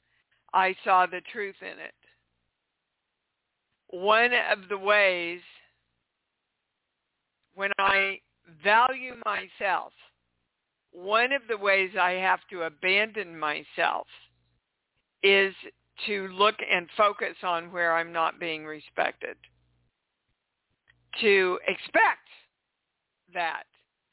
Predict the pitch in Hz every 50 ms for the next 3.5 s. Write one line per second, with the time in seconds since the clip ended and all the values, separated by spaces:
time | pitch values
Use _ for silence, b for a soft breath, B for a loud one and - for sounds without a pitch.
0 | _ _ _ _ _ - 180 180 - - 185 180 175 170 165 160 165 165 156 _
1 | - 180 170 160 160 - - _ _ _ B B B B B B B B - 196
2 | 190 196 202 214 208 - 262 247 254 240 - - 226 214 214 214 - - 240 220
3 | 226 233 240 226 - 190 208 202 196